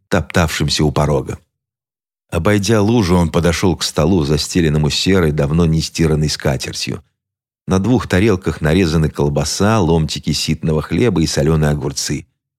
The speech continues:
Вместо водки или вина на столе был фаянсовый кувшинчик пива Хамовнического пивоваренного завода с откидной крышкой, которую держал замочек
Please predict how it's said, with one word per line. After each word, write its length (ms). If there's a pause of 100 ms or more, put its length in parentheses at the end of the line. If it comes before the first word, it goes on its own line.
(440)
Вместо 460
водки 360
или 160
вина 280
на 80
столе 340
был 180
фаянсовый 580
кувшинчик 580
пива 300
Хамовнического 920
пивоваренного 720
завода 420
с 140
откидной 480
крышкой, 460
которую 400
держал 440
замочек 540